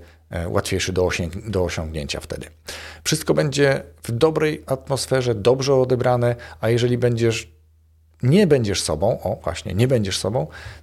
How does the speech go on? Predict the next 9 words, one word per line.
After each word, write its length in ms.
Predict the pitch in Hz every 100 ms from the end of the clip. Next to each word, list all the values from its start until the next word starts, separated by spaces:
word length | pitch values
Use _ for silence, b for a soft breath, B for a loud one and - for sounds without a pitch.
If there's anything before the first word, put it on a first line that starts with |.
| -
to 140 | 113
będzie 260 | 110 117 107
to 140 | 104
odebrane 460 | 98 90 - 90 87
jako 340 | 80 - 80
dziwne, 500 | 69 80 113 113 101
a 60 | 87
nawet 520 | 82 85 82 - - - _ -
nieszczere. 420 | 156 - 57